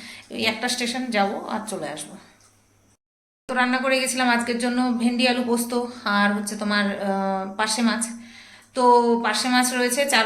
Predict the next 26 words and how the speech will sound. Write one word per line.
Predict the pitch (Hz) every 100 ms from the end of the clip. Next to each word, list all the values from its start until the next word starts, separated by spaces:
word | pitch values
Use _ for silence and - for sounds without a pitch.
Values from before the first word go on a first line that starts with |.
| 214
পিস | 247 247
রয়েছে, | 240 294 392 - - - -
আর | 240 214
ভেন্ডি | 202 233 226
আলু | 233 233
পোস্ত | 233 233
একজনের | 247 - 233 226 240 233
হয়ে | 190
যাবে। | - - - - -
তো | 220
বর | 196 202 214
ফোন | 220 208
করেছিল, | 208 240 262
আমি | 262 226
বললাম, | 214 214 220
আহ, | 226 - - - 214
"হ্যাঁ | 208 196 202 208
গো, | 240 214 196 208
শুধু | 202 226 226 220 208 202
ভেন্ডি | 214 208
আলু | 214 214
পোস্ত | 226 -
রয়েছে | 233 214 269 277 202 - - -
আর | - 196 196
হচ্ছে | 202 208
তোমার | 202 202 196